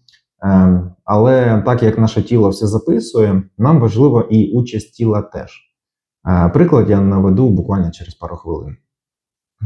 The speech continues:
Так от, ми не зможемо повністю на сто відсотків потрапити в травму, е, в травму або подію, е, і відчути її, м, тому що тіло розслаблене,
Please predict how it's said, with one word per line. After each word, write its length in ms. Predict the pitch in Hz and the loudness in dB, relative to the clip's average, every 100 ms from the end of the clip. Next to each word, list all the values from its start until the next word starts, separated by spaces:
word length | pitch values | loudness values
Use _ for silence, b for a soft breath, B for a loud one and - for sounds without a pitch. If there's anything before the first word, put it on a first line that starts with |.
| - | -4
Так 220 | 113 - | -2 0
от, 180 | 175 156 | 0 2
ми 140 | 123 | 4
не 140 | 160 120 | 4 4
зможемо 440 | 139 123 98 92 | 2 2 2 2
повністю 460 | 110 123 113 - 95 | 2 2 0 -2 -2
на 100 | 92 | -4
сто 200 | - 107 | -2 -4
відсотків 560 | 98 - 120 - 104 | -4 -6 -6 -8 -12
потрапити 480 | - - 95 - 92 | -14 -10 -8 -6 -10
в 60 | 90 | -10
травму, 520 | - - - - 113 _ _ _ _ - | -12 -12 -12 -20 -20 _ _ _ _ -4
е, 420 | 90 87 82 80 80 | 0 2 2 0 -2
в 100 | - | -2
травму 340 | 107 120 104 | 0 2 4
або 220 | 87 95 98 | 4 2 2
подію, 600 | 98 90 85 85 82 - _ _ _ - | 0 0 -2 -4 -6 -12 _ _ _ -6
е, 180 | 85 92 | -4 2
і 120 | 113 | 2
відчути 500 | 107 110 131 120 98 | 2 0 -2 0 0
її, 560 | 90 90 82 101 107 _ _ | 0 -2 -4 -8 -14 _ _
м, 180 | 92 95 | -2 0
тому 260 | 104 110 123 | 2 2 0
що 560 | - 110 101 98 95 | 0 2 4 4 2
тіло 320 | - 139 110 90 | 2 2 2 2
розслаблене, 760 | - - 95 92 80 73 | 0 -2 -2 -2 -2 -8